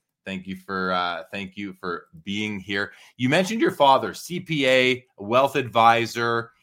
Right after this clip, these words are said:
And that's why I use the word fiduciary, uh, responsibility and intent in the title of this episode, because we talked earlier. And, you know, one of the key questions that I had for you was,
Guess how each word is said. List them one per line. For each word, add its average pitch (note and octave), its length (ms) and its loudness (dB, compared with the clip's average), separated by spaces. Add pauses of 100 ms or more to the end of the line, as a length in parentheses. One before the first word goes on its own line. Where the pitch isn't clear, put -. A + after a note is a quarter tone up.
(160)
And A#2 220 -2
that's F#3+ 300 2
why B3 180 2
I G3+ 60 2
use C#3 320 -2
the C3 100 -6
word A#2+ 220 -2
fiduciary, C#3+ 1040 -4
uh, G2+ 160 2
responsibility B2 920 -2
and A2 140 -6
intent G2+ 500 -8
in G2+ 80 -12
the G2+ 100 -8
title C#3+ 360 -6
of A#2 80 -8
this A2 180 -8
episode, A2+ 560 -4
because G2+ 260 -8
we B2+ 100 -10
talked E3 360 0
earlier. A#2 460 -2 (400)
And, A#2 420 -4 (340)
you A2+ 100 -8
know, A#2 280 -4 (640)
one G#3 240 -4
of F4+ 40 -4
the G#3 100 0
key - 320 -4
questions C#3 560 -2
that A2+ 100 -2
I A2 100 -2
had A2 380 -2
for G#2+ 100 -8
you F#2+ 540 -6 (600)
was, B2 840 0